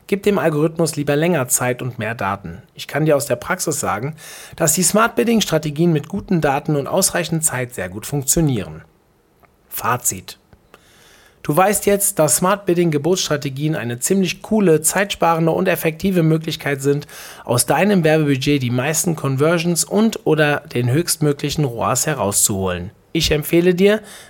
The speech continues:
gib dem Algorithmus immer genug Zeit sowie hochwertige Conversions, auf denen er optimieren kann, und nutze zu Beginn lieber einen etwas höheren Ziel-C P A respektive niedrigeren Ziel-roas. Ich wünsche dir gutes Gelingen,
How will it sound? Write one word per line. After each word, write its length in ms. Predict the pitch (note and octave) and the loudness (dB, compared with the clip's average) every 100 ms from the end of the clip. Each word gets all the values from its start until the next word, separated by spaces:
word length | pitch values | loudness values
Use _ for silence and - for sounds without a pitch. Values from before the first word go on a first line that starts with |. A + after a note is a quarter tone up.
| - | -2
gib 180 | G3 G3 | -2 2
dem 140 | F#3+ | 0
Algorithmus 600 | D3+ E3 E3 F#3 F#3 F3 | 2 2 2 4 2 2
immer 240 | F3 F#3 | 2 2
genug 340 | E3+ E3 D#3+ - | 2 2 0 -2
Zeit 400 | - G3 D#3+ - - - - | 0 2 2 -2 -16 -20 -2
sowie 360 | D3 C#3+ E3+ | 2 4 4
hochwertige 640 | D#3 F3+ F3 F3 F3 F3 F3 | 4 2 2 -2 0 -2 0
Conversions, 640 | F3 F3 F3 F3+ F3 E3+ | 0 2 2 2 0 -2
auf 180 | B2 - | -6 -2
denen 240 | D3 D3+ | -2 0
er 140 | D3+ C#3 | -2 -4
optimieren 540 | - D3 D#3+ F3+ E3 | -4 -2 0 0 -2
kann, 340 | - D#3 D#3 D#3+ - - - | -4 -4 -4 -8 -20 -14 0
und 80 | |
nutze 240 | D#3+ E3+ E3 | 2 2 -2
zu 140 | - | -2
Beginn 360 | D#3 D3 F3 F#3 | -2 2 2 2
lieber 200 | E3+ E3 | 2 0
einen 180 | C#3 B2+ | 0 -2
etwas 420 | B2 C#3 C#3 - | -4 -2 -4 0
höheren 360 | D#3+ D#3 D3+ | 2 2 0
Ziel-C 420 | D#3 G3 F#3 - D#3+ | -2 -2 0 0 0
P 160 | D#3+ | 0
A 220 | D3+ D3 | 0 0
respektive 720 | C#3 - B2 - B2 D#3 D#3 D3+ | -2 -2 -4 -4 -6 -2 0 2
niedrigeren 680 | C3+ C3 C3+ C3+ C3 D#3 | 2 0 -2 -2 0 -2
Ziel-roas. 920 | D#3 - B2 B2+ F#2+ F2 D2+ - - _ _ - - - - - | -2 -2 -2 -2 -4 -4 -2 -4 -6 _ _ -20 -20 -20 -16 -4
Ich 160 | C#3 D#3 | 0 4
wünsche 260 | F#3+ F#3+ | 2 4
dir 140 | E3 D3 | 2 2
gutes 380 | C3 C3+ C#3+ | 0 -4 -4
Gelingen, 440 | - A#2+ F3 G#3 | -2 2 2 2